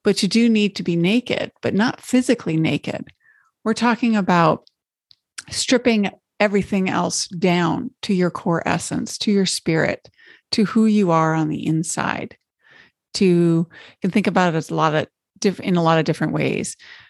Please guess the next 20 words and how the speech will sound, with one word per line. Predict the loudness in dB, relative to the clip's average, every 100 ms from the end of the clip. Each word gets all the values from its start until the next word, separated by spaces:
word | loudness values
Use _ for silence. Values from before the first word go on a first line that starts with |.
| _
however | 0 2 4 4
resonates | 2 4 2 2 -2
with | -4
you, | -2 0
whether | 0 0
that's | 0 -2 -4
the | -6
divine | -2 0 2 2 2
within | 0 2 2
you, | 2 2
your | 0 -2 -4
innate | -4 -6 -6
intelligence, | -8 -4 0 0 0 0 0 -4 -10 -16 _ _ _ _ _ _
your | -2 0 2
connection | 2 2 0 -2 -2
to | 0
your | 0 2 2 0 -2 -6
higher | -6 0 2 0
consciousness, | 0 0 2 0 -2 0 0 0 -2 -6 -12 -16 _ _ _ _ _ _ _ _ _ _ _ _ _ _ _ _ _
whatever | 0 0 2 2 2 2 2 0 -2